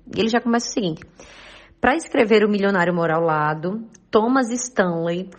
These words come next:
pesquisou milionários de toda a América do Norte. O livro mostra quem são eles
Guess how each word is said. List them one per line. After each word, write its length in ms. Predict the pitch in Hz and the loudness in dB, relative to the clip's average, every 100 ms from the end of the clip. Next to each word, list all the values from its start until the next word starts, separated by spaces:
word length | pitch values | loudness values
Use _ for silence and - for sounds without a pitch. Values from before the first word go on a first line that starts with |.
| - - _ - | -20 -20 _ 0
pesquisou 560 | 233 277 294 220 196 | 0 0 -4 0 0
milionários 480 | 196 202 196 170 180 | 0 -2 0 0 0
de 100 | 180 | -4
toda 220 | 185 269 | 0 0
a 40 | 320 | 2
América 260 | 262 254 | 0 0
do 100 | 247 | -2
Norte. 440 | 247 165 156 - - _ - - - | 0 0 -2 -8 -20 _ -20 -20 -8
O 80 | - | 0
livro 380 | 220 262 285 269 | 4 4 4 2
mostra 680 | 226 185 202 220 - 175 170 - | 4 4 4 2 -6 -6 -6 -2
quem 180 | 240 277 | 0 2
são 320 | 285 - 214 | 0 -2 0
eles 360 | 170 160 175 | 0 -2 -4